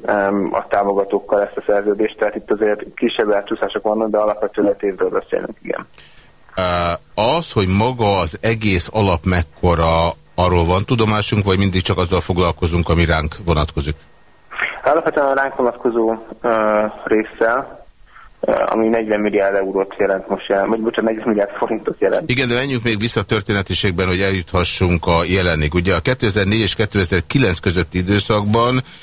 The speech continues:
Speaker 2: százharmincöt millió eurót, nagyjából harmincöt milliárd forintot, ö, bocsátottak Magyarország rendelkezésére, amivel a második legnagyobb kedvezményezett országgá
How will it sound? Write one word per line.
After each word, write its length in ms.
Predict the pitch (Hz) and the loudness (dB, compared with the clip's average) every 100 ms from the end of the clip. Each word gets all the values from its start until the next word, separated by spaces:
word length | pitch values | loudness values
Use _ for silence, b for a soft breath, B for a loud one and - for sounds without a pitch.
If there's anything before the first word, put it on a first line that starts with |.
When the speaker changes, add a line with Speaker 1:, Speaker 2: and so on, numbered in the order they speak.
| B B | B B
Speaker 2:
százharmincöt 1000 | - 120 113 - 110 104 98 90 113 107 | -4 0 0 0 0 2 0 0 -2 0
millió 500 | 101 101 98 92 90 | 2 2 2 2 2
eurót, 540 | 90 95 87 87 113 - 80 | 2 2 2 2 2 -2 -2
nagyjából 440 | 101 101 95 87 | 0 2 2 2
harmincöt 800 | 90 101 92 87 - - 110 - | 2 0 2 0 -2 -2 -2 2
milliárd 420 | 104 92 82 78 | 2 2 0 -2
forintot, 640 | - 101 87 82 - 90 90 - | -2 0 0 -2 0 0 0 0
ö, 220 | 92 90 82 B 135 - | 0 0 -2 B -18 -4
bocsátottak 540 | 104 98 87 90 87 | -2 0 -2 -2 -2
Magyarország 440 | 101 95 87 92 85 | 0 0 0 0 0
rendelkezésére, 840 | 104 113 95 92 92 - 92 90 | 0 0 0 0 0 0 0 2
amivel 320 | 90 85 87 | 2 0 0
a 80 | 82 | 2
második 560 | 90 107 113 - 87 76 | 2 2 0 -2 -2 0
legnagyobb 440 | 101 95 85 76 | 0 0 -2 -2
kedvezményezett 840 | 98 87 85 78 85 80 78 78 - | -2 -2 -4 -2 -2 -2 -2 -4 -2
országgá 800 | 92 85 - 80 73 71 78 | -2 -2 -2 -2 -2 -2 -2